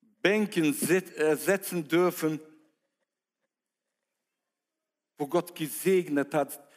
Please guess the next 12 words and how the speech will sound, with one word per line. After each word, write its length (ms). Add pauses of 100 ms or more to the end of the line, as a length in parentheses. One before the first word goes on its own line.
(100)
so, 680
äh, 400
äh, 460
äh, 40
na, 300 (320)
äh, 440
äh, 40
gu-, 580
äh, 420
das, 320
äh, 140
Gebäude. 840